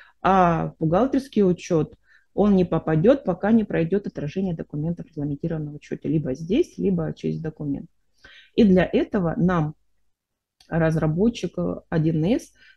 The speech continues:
сделал очень удобный отчёт «Сверка данных оперативного бухгалтерского учёта». А, здесь мы выбираем период, за который мы сверяем, нашу организацию,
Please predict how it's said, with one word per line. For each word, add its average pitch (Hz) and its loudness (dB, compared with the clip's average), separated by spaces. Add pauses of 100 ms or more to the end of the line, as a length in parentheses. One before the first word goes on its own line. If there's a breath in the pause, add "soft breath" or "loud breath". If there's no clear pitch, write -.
сделал 185 4
очень 190 2
удобный 160 0
отчёт 262 -4
«Сверка 180 -4
данных 196 0
оперативного 190 -6
бухгалтерского 156 -6
учёта». - -12 (1160 loud breath)
А, 170 2
здесь 208 2
мы 170 2 (160)
выбираем 170 2 (1040)
период, 202 4 (460)
за 233 -4
который 240 2
мы 240 6
сверяем, 233 0 (1300 soft breath)
нашу 190 2 (140)
организацию, 214 2